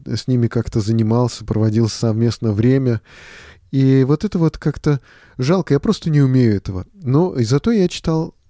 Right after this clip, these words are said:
э, детям по вечерам. И Лариса слушала вот это чтение, и мои дети с удовольствием слушали. И это достаточно много лет. Мне лично казалось, что читать можно хоть до пенсии,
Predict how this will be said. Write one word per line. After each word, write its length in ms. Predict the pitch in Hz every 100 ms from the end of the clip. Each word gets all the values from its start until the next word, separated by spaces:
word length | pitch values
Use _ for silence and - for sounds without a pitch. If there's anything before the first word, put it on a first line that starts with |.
| -
э, 180 | 120 110
детям 420 | 107 131 - 117
по 100 | 101
вечерам. 640 | 104 98 - 107 101 92 - _
И 260 | 113 113 110
Лариса 600 | 107 107 147 196 - 147
слушала 560 | - 151 143 131 120
вот 180 | 117 120
это 200 | 135 139
чтение, 560 | 131 - 139 143 120 117
и 320 | 113 110 107 - - - - - _
мои 280 | 113 127 127
дети 260 | 123 180 156
с 140 | -
удовольствием 500 | 131 135 143 - 131
слушали. 400 | 117 135 - 120
И 160 | - 156
это 420 | 180 - 151 147
достаточно 720 | - 131 123 135 - - - 147
много 320 | 147 143 147
лет. 320 | 147 110 -
Мне 260 | 120 151 170
лично 320 | 170 - 147
казалось, 460 | 147 139 170 147
что 320 | - - 143 - - - - -
читать 400 | - 165 185 170
можно 260 | 160 143
хоть 300 | 127 147 131
до 100 | 147
пенсии, 560 | 143 120 98 - 107